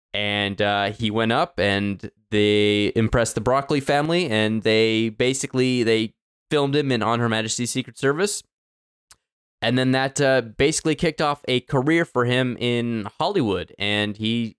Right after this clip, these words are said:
just had been working nonstop since. He was a stuntman, a bo-, a double for, uh, Robert Redford in Downhill Racer. He would basically be called in for any of the, uh,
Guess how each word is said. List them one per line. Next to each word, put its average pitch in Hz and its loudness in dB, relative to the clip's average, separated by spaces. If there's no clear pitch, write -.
just - -6
had 104 -4
been 107 -2
working 110 0
nonstop 104 -2
since. 175 -4
He 208 -4
was 202 -4
a 95 -4
stuntman, 113 -2
a 110 -4
bo-, 113 -2
a 117 0
double 123 2
for, 101 2
uh, 92 0
Robert 95 0
Redford 135 0
in 101 -8
Downhill 95 -4
Racer. 160 0
He 117 2
would 127 2
basically 123 -2
be 110 -2
called 113 0
in 107 2
for 101 -2
any 101 0
of 95 -2
the, 98 -4
uh, 90 -4